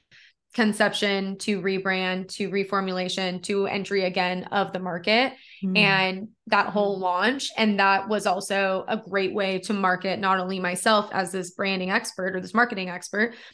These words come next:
Speaker 1: but also too as the agency, 'cause the team worked on everything as well.
Speaker 2: Oh
Speaker 1: So
Speaker 2: my gosh.
Speaker 1: I think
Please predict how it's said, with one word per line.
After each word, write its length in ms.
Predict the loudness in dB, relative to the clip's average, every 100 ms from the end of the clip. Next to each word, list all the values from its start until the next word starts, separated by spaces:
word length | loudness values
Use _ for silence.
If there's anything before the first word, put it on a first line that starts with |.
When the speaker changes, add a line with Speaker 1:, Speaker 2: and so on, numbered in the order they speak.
| _
Speaker 1:
but 120 | 4
also 180 | 6 4
too 160 | 0 0
as 80 | -2
the 80 |
agency, 580 | -2 -4 -4 -8 -10 -10
'cause 180 | -10 -10
the 60 | -8
team 320 | -2 0 2
worked 220 | 0 -2
on 220 | -6 -4
everything 340 | -8 -8 -8 -8
as 120 | -6
well. 300 | -4 -6 -8 -16 -20 -8 2
Speaker 2:
Oh 60 |
Speaker 1:
So 160 | 6 6
Speaker 2:
my 60 |
gosh. 340 | 6 4 2 4
Speaker 1:
I 100 | 2
think 280 | 2 -4 -8